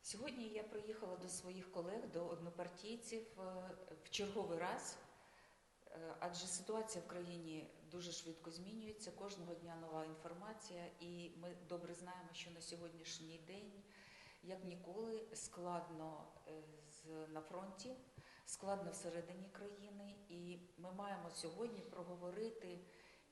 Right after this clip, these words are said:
як ми можемо всі разом докластися в допомозі, яку ми маємо надавати кожен на своєму місці. Це зараз, е, пріоритет номер один.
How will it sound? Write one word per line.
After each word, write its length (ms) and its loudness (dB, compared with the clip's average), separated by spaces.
як 280 6
ми 140 2
можемо 380 2
всі 300 4
разом 520 4
докластися 840 2
в 60 2
допомозі, 680 4
яку 300 2
ми 180 2
маємо 520 2
надавати 640 6
кожен 280 2
на 80 2
своєму 440 4
місці. 440 -4
Це 240 4
зараз, 680 2
е, 220 4
пріоритет 640 6
номер 340 4
один. 280 2